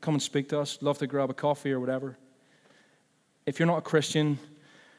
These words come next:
the consuming fire of God, it's my duty to tell you that that's not something to be delighted. It is something to be feared.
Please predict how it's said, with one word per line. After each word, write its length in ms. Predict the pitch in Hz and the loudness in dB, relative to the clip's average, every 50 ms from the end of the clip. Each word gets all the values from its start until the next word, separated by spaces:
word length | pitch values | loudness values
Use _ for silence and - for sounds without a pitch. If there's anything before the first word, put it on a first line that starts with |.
| _ _ _ _ _ _ _ - | _ _ _ _ _ _ _ -8
the 60 | 143 | -2
consuming 480 | - 170 156 143 - 170 170 170 160 | 2 2 2 4 4 4 6 6 6
fire 280 | - - - 147 143 135 | 4 2 2 4 4 4
of 100 | 127 113 | 2 2
God, 280 | - 139 127 127 127 131 | 0 0 0 0 -2 -2
it's 120 | - - | -2 2
my 140 | 156 147 143 | 2 4 4
duty 300 | 139 131 139 139 143 139 | 4 2 2 2 2 0
to 80 | 127 | 0
tell 220 | 117 - 131 127 127 | -2 -2 0 2 2
you 100 | 127 127 | 2 0
that 420 | 127 127 131 - - - - - | 0 -2 -4 -6 -12 -20 -8 -6
that's 260 | - 135 135 - - | -6 -4 -4 -2 0
not 200 | 160 147 147 143 | 2 2 2 0
something 240 | - - 143 123 123 | 0 -2 -2 -2 -4
to 60 | 120 | -4
be 120 | 117 127 120 | -4 -4 -4
delighted. 480 | 120 120 113 113 113 98 120 120 - - - _ _ _ _ _ _ _ _ _ _ _ _ _ _ _ _ _ _ _ - | -2 -4 -4 -4 -4 -6 -8 -12 -16 -20 -20 _ _ _ _ _ _ _ _ _ _ _ _ _ _ _ _ _ _ _ -2
It 120 | 151 143 | 2 2
is 160 | 147 156 156 | 2 2 2
something 320 | - - 139 123 - 123 123 | 0 -2 -2 -2 -2 -2 -4
to 60 | 113 | -2
be 100 | 123 120 | -4 -6
feared. 440 | - - - 127 123 120 123 120 | -6 -6 -6 -6 -6 -6 -8 -10